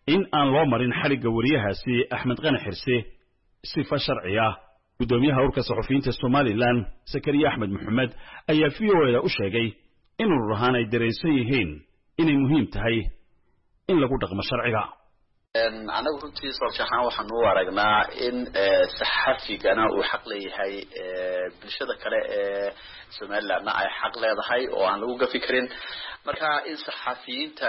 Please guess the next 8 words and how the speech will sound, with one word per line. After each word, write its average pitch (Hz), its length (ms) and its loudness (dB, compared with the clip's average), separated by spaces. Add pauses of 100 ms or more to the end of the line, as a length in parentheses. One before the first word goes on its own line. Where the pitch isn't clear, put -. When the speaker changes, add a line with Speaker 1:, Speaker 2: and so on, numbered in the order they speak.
Speaker 2:
Somaliland 123 680 -2
ama 120 200 -6
guud 120 180 -12
ahaanba 131 280 -4
warbaahintu 110 460 -8
ay 98 180 2
hesho 107 420 0 (500)
saaxad 117 580 0